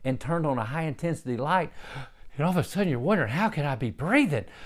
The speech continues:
There is so much dust in the air." In other words, when you turned on the bright lights, there was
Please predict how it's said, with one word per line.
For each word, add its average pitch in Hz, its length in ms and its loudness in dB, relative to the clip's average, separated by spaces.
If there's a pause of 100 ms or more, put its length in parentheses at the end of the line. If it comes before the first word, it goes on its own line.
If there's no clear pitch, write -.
(140)
There 165 160 8
is 123 100 6
so - 220 2
much 139 240 6
dust 208 280 4
in 151 120 2
the 123 100 2
air." 98 140 0 (240)
In 139 100 0
other 175 140 4
words, 151 240 4
when 135 140 4
you 131 200 4 (200)
turned 214 480 2
on 156 320 2 (240)
the 123 140 0
bright 139 520 2 (220)
lights, 143 880 2 (600)
there 170 180 6
was 117 300 0